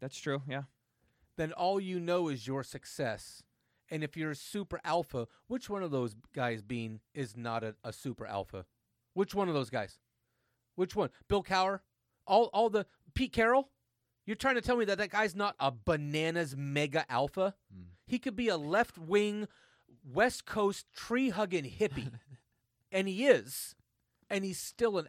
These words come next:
Speaker 2: alpha. He's still gonna get what he wants, how he wants it, because he looks at screens all day
Speaker 1: Mm-hmm.
Speaker 2: and all night. That's all he does. That's all he knows. So if you get a guy like Bill who has a personality like Bill,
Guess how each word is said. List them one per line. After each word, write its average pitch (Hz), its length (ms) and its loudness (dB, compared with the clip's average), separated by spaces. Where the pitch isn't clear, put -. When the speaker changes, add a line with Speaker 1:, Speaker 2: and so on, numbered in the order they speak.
Speaker 2:
alpha. 160 380 4
He's 175 160 -6
still 240 260 6
gonna 185 220 -2
get 170 240 0
what 147 300 0
he 185 220 -10
wants, 160 380 -2
how 190 180 4
he 180 240 -10
wants 160 400 -2
it, 127 160 -8
because 175 380 -4
he 180 120 -6
looks 175 320 -2
at 185 140 -6
screens 190 880 -6
all 135 260 2
day 160 400 0
Speaker 1:
Mm-hmm. 101 160 -8
Speaker 2:
and 151 160 -2
all 131 180 2
night. 175 280 0
That's 143 200 -4
all 170 160 4
he 190 60 0
does. 214 360 2
That's 160 200 -4
all 185 180 0
he 180 140 -6
knows. 185 420 -2
So - 180 0
if 180 160 0
you 180 80 -6
get 220 160 0
a 214 60 -2
guy 180 220 -4
like 160 300 -6
Bill 196 260 2
who 165 180 -6
has 147 140 -2
a 139 40 -8
personality 156 800 -6
like 131 240 -4
Bill, 175 380 4